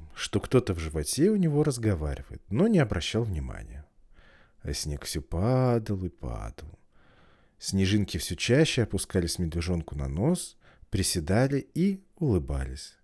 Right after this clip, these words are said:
Говорили: "Здравствуй, медвежонок". "Очень приятно", говорил медвежонок. "Вы шестьдесят восьмая",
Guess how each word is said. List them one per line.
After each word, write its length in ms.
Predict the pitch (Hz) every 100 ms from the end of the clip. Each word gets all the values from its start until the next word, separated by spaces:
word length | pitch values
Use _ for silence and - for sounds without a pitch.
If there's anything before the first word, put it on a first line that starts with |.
| -
Говорили: 580 | 139 147 123 90 76 101 _
"Здравствуй, 640 | 139 117 - 156 - - 60
медвежонок". 720 | 64 71 - 90 69 65 - _ _ - - - _ - _
"Очень 420 | - 98 104 143 147
приятно", 580 | 175 131 90 - - 127 139
говорил 320 | 107 107 107
медвежонок. 640 | 107 104 104 107 104 110 _ - - - _
"Вы 360 | 110 120 214 240 _ _ -
шестьдесят 800 | - 135 120 120 - 180 202 156
восьмая", 760 | 156 - 101 80 67 57 92